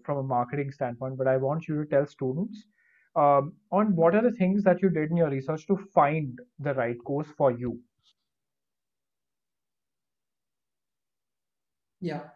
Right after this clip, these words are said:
Speaker 2: So a couple of points. Uh, first was, like, I have already read the Manhattan S C book, and I knew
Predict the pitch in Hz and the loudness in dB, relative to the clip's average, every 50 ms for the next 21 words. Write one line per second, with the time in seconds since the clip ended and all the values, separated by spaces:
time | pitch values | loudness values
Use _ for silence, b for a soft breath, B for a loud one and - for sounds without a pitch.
0 | b b b b _ _ _ - - - 175 180 190 - 170 156 156 - 160 - | b b b b _ _ _ -10 -4 -2 0 0 0 -2 -4 -6 -6 -6 -6 -4
1 | 175 175 185 185 185 - - - 160 160 180 202 - - - _ _ _ _ - | -2 -2 -2 -4 -6 -8 -12 -12 -10 -10 -8 -10 -10 -12 -14 _ _ _ _ -8
2 | 143 139 135 135 - - 147 135 - - - 160 156 156 156 156 151 147 147 143 | -6 -6 -6 -6 -4 -2 -2 -2 -2 -4 -4 -4 -2 -2 -2 -2 -4 -4 -4 -4
3 | 147 - 147 135 143 143 143 147 135 135 131 139 143 143 151 165 - 143 135 135 | -6 -6 -4 -4 -4 -2 -2 -2 -4 -2 -2 -2 -4 -4 -4 -4 -4 -4 -4 -4
4 | - 151 143 139 127 120 127 131 131 - 151 147 139 120 - - - - - 151 | -4 -6 -6 -4 -4 -6 -6 -8 -8 -8 -6 -6 -6 -8 -10 -12 -12 -10 -8 -4
5 | - 156 156 151 - - - - _ _ _ _ - 143 131 135 139 139 143 151 | -4 -4 -4 -4 -6 -14 -18 -20 _ _ _ _ -6 -4 -2 -2 0 0 -2 -2
6 | 170 175 170 | -4 -4 -6